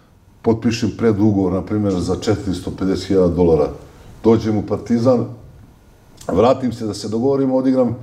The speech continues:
moram kao da igram neki kup utakmicu u, u Valjevu.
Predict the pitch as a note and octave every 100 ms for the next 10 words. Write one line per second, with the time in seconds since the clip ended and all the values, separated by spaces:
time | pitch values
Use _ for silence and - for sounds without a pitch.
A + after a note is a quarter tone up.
0 | - - - - - G#2+ C3 B2+ - B2
1 | A#2 B2 B2 A#2+ A2+ F2+ - C3 A2+ A#2
2 | A#2 A2 F2+ G#2 G#2 G2+ G#2+ A2 F#2+ G2
3 | D#2+ - A#1+